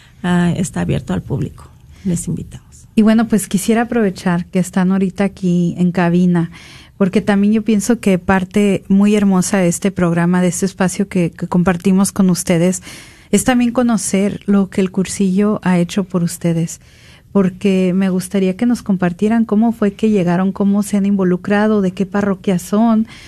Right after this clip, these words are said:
Speaker 2: porque por lo que veo ya me acordé de dónde lo conozco, del Popalooza, <laughs> allá en San Pablo.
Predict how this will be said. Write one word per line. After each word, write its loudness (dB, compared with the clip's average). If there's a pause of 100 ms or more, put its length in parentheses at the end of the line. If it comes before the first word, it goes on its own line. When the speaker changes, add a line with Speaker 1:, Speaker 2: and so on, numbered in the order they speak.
(180)
Speaker 2:
porque 2
por 0
lo 2
que 2
veo 2
ya 2
me 4
acordé 0
de 2
dónde 2
lo 0
conozco, -2 (720)
del 2
Popalooza, 0
<laughs> 4
allá 2
en 0
San -2
Pablo. -2